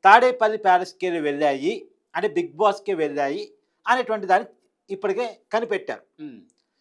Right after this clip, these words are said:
Speaker 1: ఇప్పటికే కీలకమైన ఆధారాలు. మామూలుగా ఏంటంటే ఇది ఒక మాస్టర్ బ్రెయిన్స్ చేసిన స్కామ్, అంటే చిన్న వ్యక్తులు కాదు.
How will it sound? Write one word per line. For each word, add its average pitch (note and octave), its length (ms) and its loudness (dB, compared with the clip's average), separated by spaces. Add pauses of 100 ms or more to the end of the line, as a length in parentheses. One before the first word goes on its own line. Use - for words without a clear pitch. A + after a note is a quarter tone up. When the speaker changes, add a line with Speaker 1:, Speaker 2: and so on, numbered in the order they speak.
Speaker 1:
ఇప్పటికే B3+ 420 0
కీలకమైన B3+ 600 -2
ఆధారాలు. F#3 540 2
మామూలుగా F#3 360 0
ఏంటంటే A3 600 -4 (220)
ఇది G3+ 120 0
ఒక A3 100 0
మాస్టర్ A#3 800 2 (100)
బ్రెయిన్స్ G3+ 500 -4
చేసిన F#3+ 280 -4
స్కామ్, D3 300 -16 (760)
అంటే G#3+ 240 -4
చిన్న B3+ 200 0
వ్యక్తులు G3 320 0
కాదు. C3+ 240 -2